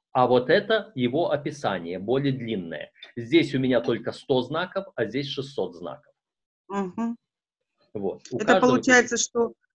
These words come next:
Speaker 2: каждый эпизод мы нумеруем и рассказываем, о чём он. И этот эпизод может состоять хоть из двадцати сегментов
Speaker 1: Да,
Speaker 2: или нет.
Speaker 1: внутри, внутри сегменты вы можете делать столько, сколько надо.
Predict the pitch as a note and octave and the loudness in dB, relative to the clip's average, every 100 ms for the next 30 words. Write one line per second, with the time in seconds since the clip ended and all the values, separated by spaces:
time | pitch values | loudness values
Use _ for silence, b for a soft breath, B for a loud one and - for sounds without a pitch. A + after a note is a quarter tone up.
0 | _ - - A3 G3+ A3+ A3 G#3+ G#3+ A#3 | _ 8 10 10 4 6 6 4 4 8
1 | F4+ C4 B3 B3 A3+ A3 A3 A3+ E4+ F#4+ | 6 6 2 2 2 4 4 8 10 10
2 | D#4+ A3 A3 A3 C4 C4+ A#3 G#3 - A3 | 8 6 4 4 4 6 6 4 6 6
3 | F3+ D#3 D#3 B3 B3 A3+ A3+ A3 A3 D#4 | 8 8 8 8 8 6 4 0 6 8
4 | D#4 B3+ A3+ G#3+ - G#3+ - A3 B3 D4 | 8 8 6 2 -2 -8 2 6 8 8
5 | - A#3 A#3 G#3+ G3 A3+ A#3 A3 C#4+ C#4 | 6 2 2 0 4 4 4 4 4 4
6 | A3+ A#3+ A#3 A3+ A3 _ _ _ _ _ | 2 4 4 2 -4 _ _ _ _ _
7 | A#2+ C3+ - A3 F#3+ F3 E3 F3 A#3+ C4+ | 0 6 8 10 10 10 8 6 6 4
8 | - G#3+ C#3 D#3 C#3+ G3+ B3+ - C#3 C3+ | 0 2 4 2 2 2 2 0 0 2
9 | G#3 A3 D3 C3 C#3 F3+ F#3 D3 C#3+ C#3+ | 0 0 0 0 2 2 0 0 0 -2
10 | C3+ A2+ C#3 D#3+ D3 - D3+ D3+ B2 B2+ | -6 -6 -4 -2 -4 -2 -2 -2 -6 -4
11 | B2 A2 F2+ C#2+ C#2 - | -6 -6 -8 -10 -14 -20